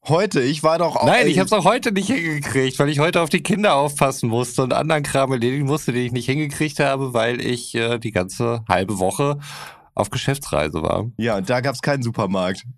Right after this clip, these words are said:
Speaker 1: Da hast du keine Kinder gehabt.
Speaker 2: Nee, da gab's eigentlich, äh, also auf meinem Weg gab's keinen Supermarkt, weil ich dann wirklich
Speaker 1: Roman,
Speaker 2: den ganzen
Speaker 1: es ist
Speaker 2: Tag im
Speaker 1: egal,
Speaker 2: Büro
Speaker 1: was du jetzt
Speaker 2: gehangen
Speaker 1: sagst,
Speaker 2: hab und
Speaker 1: du kannst
Speaker 2: dann
Speaker 1: nur
Speaker 2: ins Hotel
Speaker 1: verlieren.
Speaker 2: gefahren bin. Ich werd mich jetzt nicht für rechtfertigen. Ich hab meine Hausaufgaben nicht gemacht. Herr Thumann, ist es alles okay?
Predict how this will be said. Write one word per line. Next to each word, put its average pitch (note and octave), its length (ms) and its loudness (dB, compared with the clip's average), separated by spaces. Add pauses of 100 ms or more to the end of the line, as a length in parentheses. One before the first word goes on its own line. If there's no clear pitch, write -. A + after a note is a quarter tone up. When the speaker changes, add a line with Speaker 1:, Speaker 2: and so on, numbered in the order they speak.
Speaker 1:
Da B2+ 80 2
hast B2 100 0
du B2+ 60 -12
keine F3+ 180 2
Kinder A2+ 320 0
gehabt. F#2+ 320 -2
Speaker 2:
Nee, G2 400 0
da G#2 140 2
gab's G2+ 220 -2
eigentlich, C3 500 -2
äh, A#2+ 40 2
also A2 440 0
auf A2 160 -4
meinem A2+ 200 0
Weg C3+ 200 0
gab's D3+ 180 -2
keinen D3 220 0
Supermarkt, F#2 560 0
weil F#2+ 100 2
ich G2+ 100 -6
dann F#2+ 160 -6
wirklich A2 200 -4
Speaker 1:
Roman, D#3+ 200 4
Speaker 2:
den C#3 80 0
ganzen C#3+ 120 0
Speaker 1:
es A2 80 2
ist - 80 2
Speaker 2:
Tag - 0 -
im - 0 -
Speaker 1:
egal, D3 180 4
Speaker 2:
Büro A#2+ 100 6
Speaker 1:
was D3+ 100 2
du D3 60 2
jetzt C#3 120 6
Speaker 2:
gehangen C3 160 4
Speaker 1:
sagst, D3+ 180 4
Speaker 2:
hab - 60 0
und C#3+ 80 4
Speaker 1:
du - 20 8
kannst C3 140 4
Speaker 2:
dann E3+ 60 6
Speaker 1:
nur D#3 80 6
Speaker 2:
ins - 80 -2
Hotel D3 200 4
Speaker 1:
verlieren. C#3 240 4
Speaker 2:
gefahren C#3+ 520 2
bin. C#3 100 0
Ich C#3 160 -2
werd D#3 160 2
mich D#3 140 0
jetzt C#3+ 200 -2
nicht C#3 220 -4
für B2+ 160 0 (420)
rechtfertigen. C#3 640 0
Ich A#2 120 -2
hab A#2+ 120 0
meine G2+ 240 2
Hausaufgaben C#3+ 560 0
nicht C#3+ 180 -4
gemacht. D#3 240 0
Herr A2 160 2
Thumann, E3+ 440 2
ist C3 140 0
es B2+ 140 -2
alles A#2+ 320 0
okay? C#3 480 2